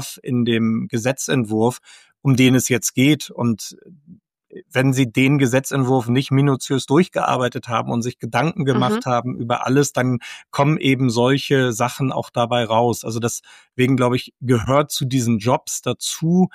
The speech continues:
Speaker 1: dass man beides kann, also Strategie und Vision und wirklich diese, äh, Facheinzelheiten, also wenn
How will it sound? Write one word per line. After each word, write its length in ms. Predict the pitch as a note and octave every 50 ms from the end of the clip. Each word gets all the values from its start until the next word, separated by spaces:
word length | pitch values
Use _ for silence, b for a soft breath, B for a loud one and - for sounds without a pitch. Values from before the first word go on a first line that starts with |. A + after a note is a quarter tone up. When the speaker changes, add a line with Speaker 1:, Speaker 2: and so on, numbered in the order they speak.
| B B B B B B B
Speaker 1:
dass 220 | - C#3 C3 - -
man 380 | C#3 C3 C3 C3 B2+ B2 A2+
beides 420 | - A2+ B2 C#3 C#3+ C#3 A#2 - -
kann, 300 | - B2 A#2 A2+ A2+ A#2
also 240 | A#2 A2 A2 A2
Strategie 640 | - - - B2+ A#2 - - B2 A2 A#2 C3+ D3+ D3+ D3+
und 220 | - C3 A#2+ A#2+
Vision 800 | B2 A2+ A2 A2 A#2+ B2 B2+ C3 C#3+ C#3+ C#3+ C#3 C3+ C3 C#3+ D3
und 400 | - - - C3+ C3+ C3 - - - _ _ _ _ _ -
wirklich 560 | C3 A#2+ - - C3 B2+ A#2+ - - - - -
diese, 840 | - C#3 B2 A#2 A2+ A#2+ A#2 A#2 A#2 A#2 A2 A2+ - - - - -
äh, 60 | - - _ _ _ - - F2+ F2+ C#3+
Facheinzelheiten, 2250 | F#3 - - - - C#3+ - - - _ _ - - B2 B2 B2+ C3 C3+ C3 A#2+ _ _ - - - - B2+ B2 B2+ A2 - - A#2 A#2 A#2 A#2 - - - C3 B2 A#2+ A#2 A#2 A#2
also 420 | - - A#2 G#2+ G#2+ A2 G2+ G#2 A#2+
wenn 200 | A2 G#2+ G2